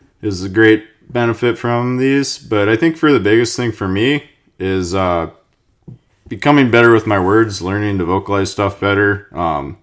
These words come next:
basically progress my talking. I've never been great at talking. So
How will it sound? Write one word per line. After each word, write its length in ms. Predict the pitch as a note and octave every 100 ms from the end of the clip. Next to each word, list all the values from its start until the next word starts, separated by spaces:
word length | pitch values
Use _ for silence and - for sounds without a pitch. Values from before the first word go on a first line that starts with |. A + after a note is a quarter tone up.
| _ _ _ _ _ _ _ _ _ _ _ _ _ -
basically 520 | A2 A2+ B2 A2 F#2+ _ _ _ _ _
progress 340 | - G2+ A2 -
my 100 | G2+
talking. 400 | A2 A2+ A#2 G2+
I've 100 | F#2+
never 180 | G#2 G2+
been 160 | G#2
great 220 | F#2+ G2+ G2+
at 80 |
talking. 440 | - G2+ G#2 G2+ G2+
So 360 | F#2 F2 F2